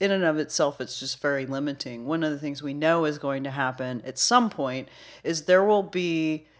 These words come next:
and I'm afraid it's gonna be social media. I'm afraid what's going to happen is that people will start to flock to V R and, and more,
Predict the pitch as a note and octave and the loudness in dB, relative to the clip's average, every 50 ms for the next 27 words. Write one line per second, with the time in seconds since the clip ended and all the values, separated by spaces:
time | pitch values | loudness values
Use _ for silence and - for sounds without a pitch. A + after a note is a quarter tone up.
0 | _ - - E3+ F3+ F3 F3 F3 E3+ - - D4+ E4 D4 A3 F3 - - - F3+ | _ -2 0 2 4 4 2 2 -2 2 4 4 6 6 4 2 0 0 0 2
1 | E3 D#3 D3+ C3+ D3 C#3 - - D3+ C#3 C3 - D3 C3 B2 C3 B2+ B2+ B2 A#2 | 2 2 0 -2 -2 -4 -2 0 -2 -2 -2 -2 -4 -4 -4 -4 -4 -6 -6 -6
2 | A2+ A2 G#2 - E3+ G3+ G#3+ G3+ - D4 D#4 E4 F4 D4 D4 C4 - - G#3 F#3+ | -6 -4 -2 0 0 0 0 0 4 6 6 6 6 6 4 2 2 2 2 2
3 | G3 F#3+ F3+ E3+ D#3 D#3 D#3+ D#3+ D#3+ D#3+ - - D3 C#3 C3 C3+ B2+ C3 - - | 2 2 2 -2 0 2 2 2 2 2 -2 -4 -6 -6 -4 -6 -8 -10 -16 -20
4 | - - - - F3 E3 F3 D#3 - - G#3 G#3 G3 G#3+ G#3+ G3+ F#3 F3 F3+ F3 | -20 -14 -8 -6 -6 -4 -4 -6 -6 -6 -8 -6 -2 0 0 0 2 0 0 -2
5 | - - E3+ C#3+ - - F3 D#3+ - - F#3 E3+ D#3+ C#3+ - - F3+ E3 D3 C#3+ | 0 -2 -2 -2 -2 -4 -10 -8 -4 2 4 4 4 4 2 -2 -8 -10 -8 -8
6 | D3 F3 F3+ F3+ F3+ F3+ E3 D#3 D#3 D3+ D3+ D3 C#3+ - - - D#3+ D#3+ D#3 D#3 | -6 -4 -2 0 2 4 4 6 6 6 6 4 4 2 0 0 0 0 0 -2
7 | D3 C3+ - _ - - - D#3 D#3+ D3+ D3+ D#3+ E3 F3 F3+ F3+ F3 F3 F3 E3+ | -4 -6 -8 _ -10 -6 -4 -4 -4 -4 -6 -4 -4 -2 -2 -2 0 0 0 -2
8 | E3+ E3 - | -2 -6 -10